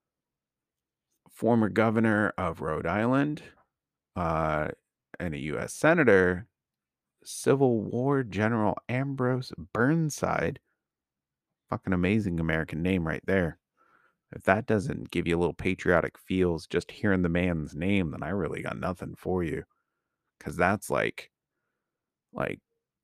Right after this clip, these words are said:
I, I, his name might as well have been, like, you know, Rufus Cement Wall. Like, that's, like, pfft, right there. That's in it. That's, like,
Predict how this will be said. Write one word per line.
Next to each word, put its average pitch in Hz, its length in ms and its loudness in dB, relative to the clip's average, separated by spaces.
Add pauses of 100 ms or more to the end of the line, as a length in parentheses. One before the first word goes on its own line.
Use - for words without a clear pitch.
(500)
I, - 200 -8
I, - 100 -10
his 85 320 -8
name 92 220 2
might 90 180 2
as 80 140 -2
well 87 120 2
have 82 100 0
been, 82 180 -2
like, 76 280 -4
you 85 100 -4
know, 73 340 -4 (640)
Rufus 87 680 2
Cement 87 540 -2
Wall. 67 520 0 (120)
Like, 76 340 -4
that's, 92 320 -6
like, 98 200 -2 (200)
pfft, - 420 0
right 73 260 -2
there. 90 480 2 (160)
That's 85 220 -6
in 98 140 0
it. 98 180 -2
That's, 95 180 -6
like, - 180 -8